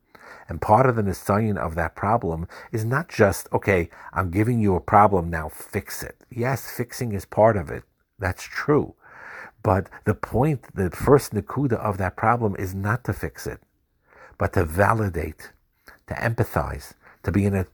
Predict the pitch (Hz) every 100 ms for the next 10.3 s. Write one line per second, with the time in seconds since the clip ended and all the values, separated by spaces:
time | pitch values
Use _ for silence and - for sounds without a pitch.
0 | - 95 92 - 85 - 85 - 104 110
1 | 69 - - - - - - - 104 113
2 | 104 - 78 67 69 64 - - - 90
3 | 85 - 101 - 92 92 98 92 67 -
4 | _ - - - 113 117 156 320 294 104
5 | 107 104 151 147 101 - - 170 - -
6 | - _ _ _ _ _ _ _ _ _
7 | - 87 87 98 82 76 - - - 67
8 | 71 - _ _ _ _ - - - -
9 | 117 104 98 95 117 139 - 85 78 67
10 | - -